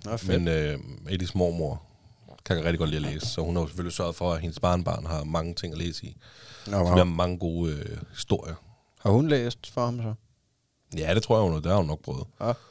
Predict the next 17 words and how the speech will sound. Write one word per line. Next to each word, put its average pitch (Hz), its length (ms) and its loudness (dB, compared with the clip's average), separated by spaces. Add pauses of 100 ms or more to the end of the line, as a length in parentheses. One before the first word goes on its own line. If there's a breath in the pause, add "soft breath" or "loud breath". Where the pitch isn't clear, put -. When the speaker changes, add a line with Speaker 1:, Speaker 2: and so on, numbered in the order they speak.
(200)
Speaker 2:
I 90 60 -6
en 78 120 -4
vis 78 120 -6
forstand, - 280 -4
hun 78 100 -6
har 71 40 -12 (120)
passet 80 160 -8
ham - 80 -8
og - 80 -18
sådan - 80 -12
noget - 160 -8
der. - 60 -10 (460)
Speaker 1:
Ja, 123 60 2
okay. - 180 -4 (1080 loud breath)
Speaker 2:
Hvad 117 100 6
med 120 80 8
dig? 147 200 4